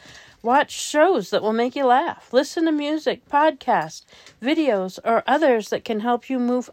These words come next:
out of the funk. The key is to never give up on yourself. You may see others and can feel what pain they are suffering. Dig into yourself and see within them their greatness.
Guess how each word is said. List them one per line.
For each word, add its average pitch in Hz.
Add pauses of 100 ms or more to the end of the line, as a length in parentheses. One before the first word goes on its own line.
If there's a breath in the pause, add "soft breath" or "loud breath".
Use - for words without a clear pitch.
out 202
of 190
the 202
funk. 262 (680 soft breath)
The 233
key 311
is 220
to 208
never 233
give 254
up 214 (280)
on 196
yourself. 226 (720 soft breath)
You 277
may 302
see 294
others 226
and 208 (240)
can 214
feel 277
what 202
pain 247
they 214
are 202
suffering. 202 (400 soft breath)
Dig 403
into 427
yourself 415
and 247
see 311
within 262
them 254
their 220
greatness. 208